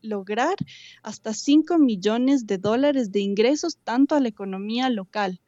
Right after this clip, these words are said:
En cambio, cuando se caza este tiburón, le cortan la aleta y la aleta no llega ni al cero punto cero uno por ciento.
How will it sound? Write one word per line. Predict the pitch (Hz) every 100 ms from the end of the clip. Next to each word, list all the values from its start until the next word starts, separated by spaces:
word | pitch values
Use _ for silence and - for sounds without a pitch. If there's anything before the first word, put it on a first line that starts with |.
| - - -
En | - 247
cambio, | 285 285 220
cuando | 208 196 190
se | 196 185
caza | - 311 339
este | 302 _
tiburón, | 320 349 311 240 226
le | 190
cortan | 185 - 240
la | 302
aleta | 277 262 277 -
y | 233
la | 214
aleta | 214 220 -
no | 254 233
llega | 220 247 269
ni | 208
al | 190
cero | - 233
punto | 262 214 208
cero | 202 220 214
uno | 220 233
por | - 196
ciento. | - 233 214 -